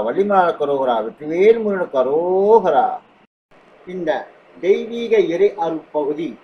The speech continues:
எழுபத்தி ரெண்டில் அருணகிரிநாதர் அருளிய கந்தர் அந்தாதி பாடல் எழுபத்தி இரண்டு, திருமதி ரேவதி சங்கரன் அவர்களின் இனிய தெய்வீக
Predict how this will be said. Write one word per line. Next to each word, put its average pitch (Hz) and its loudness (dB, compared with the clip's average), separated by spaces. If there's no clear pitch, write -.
எழுபத்தி 185 0
ரெண்டில் 135 -4
அருணகிரிநாதர் 202 -2
அருளிய 151 -4
கந்தர் 190 -2
அந்தாதி 131 -4
பாடல் 156 -2
எழுபத்தி 147 -8
இரண்டு, 123 -8
திருமதி 147 -4
ரேவதி 202 0
சங்கரன் 143 -8
அவர்களின் 131 -8
இனிய 202 -2
தெய்வீக 180 -2